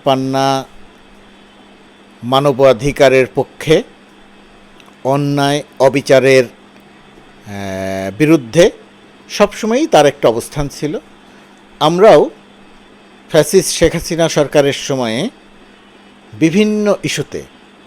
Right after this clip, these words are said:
মানবাধিকার থেকে শুরু করে আদালত প্রাঙ্গণে নানা অন্যায্যতার বিরুদ্ধে, আমরা যখন প্রতিবেদন তৈরি করেছি, তখন জেডাই খান পান্নার মতামত নিয়েছি এবং তার মতামতগুলো ছিল খুবই গুরুত্বপূর্ণ।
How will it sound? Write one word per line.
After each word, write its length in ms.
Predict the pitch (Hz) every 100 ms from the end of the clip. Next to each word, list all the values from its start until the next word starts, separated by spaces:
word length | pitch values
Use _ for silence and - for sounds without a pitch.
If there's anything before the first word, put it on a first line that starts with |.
| -
মানবাধিকার 640 | 117 139 143 143 170 175 147 -
থেকে 200 | 160 160
শুরু 300 | - 151 160
করে 280 | 185 240 -
আদালত 380 | 120 123 139 139 -
প্রাঙ্গণে 520 | 135 131 135 127 131 131
নানা 380 | 123 131 131 -
অন্যায্যতার 680 | 113 139 135 117 127 135 123
বিরুদ্ধে, 520 | 110 123 127 - 233 - - - - - - - -
আমরা 260 | 107 117 123
যখন 240 | 123 135
প্রতিবেদন 480 | 120 131 131 143 147
তৈরি 280 | 143 147 147
করেছি, 360 | 160 156 226 220
তখন 280 | 127 131 117
জেডাই 320 | 127 113 123
খান 200 | 123 120 -
পান্নার 340 | 117 110 110
মতামত 340 | 113 123 127 - 139
নিয়েছি 360 | 143 147 240
এবং 200 | 214 190 -
তার 180 | 147 143
মতামতগুলো 640 | 131 139 131 113 117 123 -
ছিল 180 | 120 117
খুবই 260 | - 151
গুরুত্বপূর্ণ। 520 | 123 104 - - 76